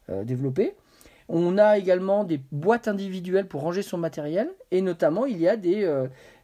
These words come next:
des petits tampons. Alors, euh, je suis pas spécialiste, mais, euh, vous savez, c'est ce qu'on utilise, hein, pour, euh, faire l'imprimerie. Euh, comment ça s'appelle, ces choses-là ? Je suis en train de les chercher. C'est des caractères, de, voilà, les polices de caractères, euh, d'imprimante.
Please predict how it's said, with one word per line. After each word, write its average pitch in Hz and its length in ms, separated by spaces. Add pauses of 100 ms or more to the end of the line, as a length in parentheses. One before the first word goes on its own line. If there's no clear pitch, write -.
des 139 120
petits 135 220
tampons. 202 520
Alors, 131 280
euh, 117 160
je 120 160
suis 127 160
pas 156 100
spécialiste, 165 720
mais, 139 200
euh, 127 40
vous 127 60
savez, 170 200
c'est 226 140
ce 139 80
qu'on 165 160
utilise, 214 460
hein, 170 100
pour, 156 260
euh, 127 160
faire 160 220
l'imprimerie. 156 520 (640)
Euh, 135 960
comment 165 200
ça 139 140
s'appelle, 117 340
ces - 140
choses-là ? 117 480
Je 120 100
suis 123 60
en 120 40
train 147 140
de 160 60
les 143 60
chercher. 180 600 (360)
C'est - 180
des 160 100
caractères, 208 680
de, 139 100
voilà, 127 360
les 113 80
polices 196 280
de 170 60
caractères, 143 600
euh, 101 640
d'imprimante. 131 600